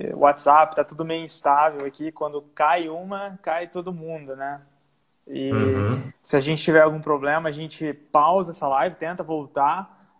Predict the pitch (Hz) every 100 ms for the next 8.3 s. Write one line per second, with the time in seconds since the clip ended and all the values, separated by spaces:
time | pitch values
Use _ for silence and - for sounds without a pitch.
0 | _ _ - 160 151 180 196 185 - 165
1 | 175 190 185 165 185 185 190 190 180 156
2 | - 160 165 156 156 151 143 139 139 139
3 | 135 139 147 147 147 143 147 143 147 147
4 | - 135 143 147 143 147 - _ _ -
5 | 151 156 156 160 147 151 147 151 160 165
6 | 131 123 123 139 156 _ _ _ _ _
7 | _ _ _ _ _ _ - 113 117 104
8 | 90 - -